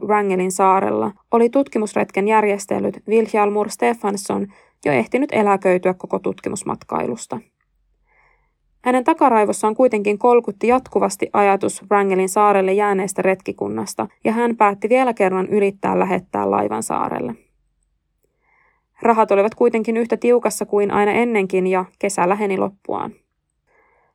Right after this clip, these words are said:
Lopulta Britannian ja Venäjän välinen sapelien kalistelu auttoi Stefanssonia keräämään tarvittavat rahat,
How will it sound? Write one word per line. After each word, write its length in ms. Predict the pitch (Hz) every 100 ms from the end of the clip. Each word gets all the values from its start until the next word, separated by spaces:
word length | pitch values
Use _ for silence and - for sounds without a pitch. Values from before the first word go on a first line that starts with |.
| _ -
Lopulta 460 | 226 285 302 330 -
Britannian 580 | - 269 269 226 208 202
ja 80 | 202
Venäjän 420 | 240 233 196 185
välinen 340 | 196 196 185
sapelien 500 | 190 226 208 190 185
kalistelu 600 | 185 196 190 - 208 202 202 _ _ -
auttoi 420 | 220 220 220 202
Stefanssonia 680 | - 214 208 196 202 196 196
keräämään 520 | 196 202 185 190 202
tarvittavat 580 | 233 220 196 202 196 196
rahat, 380 | - 208 -